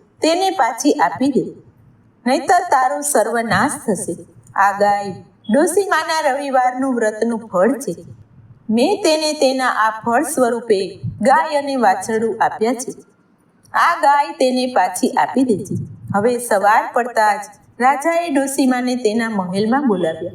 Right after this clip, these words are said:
અને ધન દોલત આપીને તેની ગાય અને વાછરડું તેને પાછા આપ્યા અને તેની પડોસણને બોલાવીને તેને આકરી સજા કરી. આમ ડોસીમા તો તેની ગાય અને વાછરડું લઈને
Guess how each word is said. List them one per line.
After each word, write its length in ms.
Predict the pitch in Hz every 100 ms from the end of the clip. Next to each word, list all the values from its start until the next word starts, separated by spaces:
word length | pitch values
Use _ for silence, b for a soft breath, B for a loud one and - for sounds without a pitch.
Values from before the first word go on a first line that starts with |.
| - - - _
અને 280 | 208 254 320
ધન 360 | 262 247 254 254
દોલત 400 | 247 247 247 -
આપીને 680 | - 214 220 220 214 202 - _
તેની 300 | - 302 359
ગાય 300 | 320 277 277
અને 300 | 262 214 240
વાછરડું 520 | 240 214 214 233 226 226
તેને 300 | - 202 208
પાછા 540 | - 139 - 240 269
આપ્યા 280 | - - 156 - - _ _ -
અને 240 | 226 294
તેની 360 | 294 254 254 262 -
પડોસણને 640 | 202 220 220 262 262 330
બોલાવીને 880 | 330 285 262 240 233 233 226 214 208 - - - - - -
તેને 300 | 311 381 370
આકરી 440 | 269 277 294 311
સજા 460 | - 185 180 277 277
કરી. 220 | 175 - - - -
આમ 340 | 170 214 214
ડોસીમા 640 | 190 190 - 285 262 214 214
તો 300 | 214 202 190 -
તેની 300 | 294 339 381
ગાય 340 | 294 285 294
અને 200 | 285 277
વાછરડું 560 | 269 208 202 254 254 254
લઈને 520 | 240 220 220 190 -